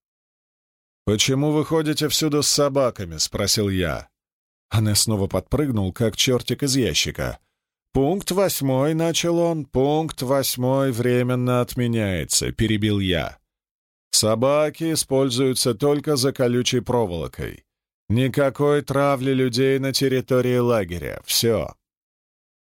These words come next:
Так было покончено с плетками и собаками. Кроме того, я закрыл все карцеры, земляные норы без света и воздуха,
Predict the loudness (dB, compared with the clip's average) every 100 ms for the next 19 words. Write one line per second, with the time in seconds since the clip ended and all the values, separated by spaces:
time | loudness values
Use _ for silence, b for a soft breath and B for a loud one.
0 | _ _ _ _ -2 0 2 2 0 0
1 | -2 0 0 0 -2 -2 0 0 0 0
2 | 0 0 0 -2 -4 -6 -8 -10 _ _
3 | _ _ _ _ -4 0 2 2 2 -2
4 | 0 0 2 2 2 2 2 0 0 0
5 | 2 0 0 0 0 0 2 0 0 0
6 | 0 -2 -8 _ _ _ _ -2 2 2
7 | 0 0 0 0 0 0 -2 -2 0 0
8 | 0 0 0 0 -2 -8 -6 -8 -8